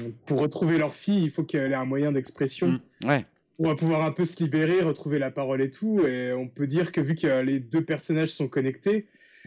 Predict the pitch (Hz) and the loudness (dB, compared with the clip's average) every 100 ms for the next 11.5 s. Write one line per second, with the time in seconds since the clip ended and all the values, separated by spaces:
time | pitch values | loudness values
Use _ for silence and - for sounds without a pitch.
0 | - - 147 170 165 175 170 175 135 131 | -12 -6 0 0 2 2 2 4 2 0
1 | 135 143 156 160 139 127 127 135 - 202 | 0 0 2 2 0 -2 -2 -2 0 0
2 | 185 143 147 131 131 143 165 170 135 123 | 0 -4 -4 -4 -2 0 2 2 0 -2
3 | 117 117 117 117 - - - - _ - | -4 -4 -4 -6 -8 -18 -20 -20 _ -4
4 | 127 131 151 160 131 123 123 123 127 131 | 0 2 2 2 2 0 0 0 -2 -2
5 | 135 127 123 123 120 - 143 143 135 - | -2 0 0 -2 -4 -4 -2 -2 -2 -4
6 | 165 - 139 143 170 160 123 117 117 117 | -4 -2 -2 0 2 2 0 -4 -6 -8
7 | 117 123 123 - 117 113 110 139 165 160 | -8 -6 -6 -4 -4 -4 -2 2 2 0
8 | 92 101 92 95 95 107 113 - - 101 | -2 -2 0 0 0 -2 -4 -10 -8 -6
9 | - 110 - 71 - _ - _ _ 82 | -6 -8 -8 -12 -16 _ -20 _ _ -4
10 | 92 147 - - 123 135 127 117 107 123 | -2 -2 -4 -2 2 4 6 6 6 4
11 | 117 147 135 117 | 6 6 6 4